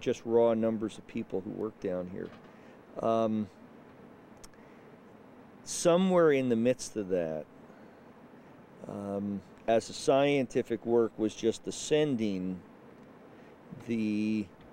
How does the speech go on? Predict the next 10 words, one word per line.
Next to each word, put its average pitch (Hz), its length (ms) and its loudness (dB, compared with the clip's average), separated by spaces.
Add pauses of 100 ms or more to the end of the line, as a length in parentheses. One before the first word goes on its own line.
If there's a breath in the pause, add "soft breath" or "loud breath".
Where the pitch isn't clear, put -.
(760)
river 139 540 2
community 117 920 0
and 104 200 0
the 101 80 0
river 117 400 -2
guides 101 1000 2 (160)
and 104 220 -2
the 104 60 -2
general 120 560 2
environmental 107 1200 0